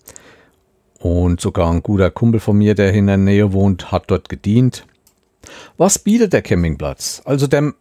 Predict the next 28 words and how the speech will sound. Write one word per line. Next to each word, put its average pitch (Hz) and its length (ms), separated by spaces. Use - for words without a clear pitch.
Campingplatz 139 760
liegt 117 300
nordöstlich - 580
vom 71 220
Hainich, 69 460
nahe 117 380
dem 123 180
Ort 117 320
Weberstedt. 98 880
In 147 100
der 151 100
Nähe 151 360
gibt's - 720
in 143 180
Weberstedt, 127 680
äh, 120 40
Wichtelwald, 101 920
also 90 180
für 95 160
Kinder 117 480
so - 200
eine 101 160
Anlage, 95 540
Parkanlage, 92 840
Spielplatz, 98 800
eine 98 120
Spielscheune, 87 800
Ferienwohnung, 95 920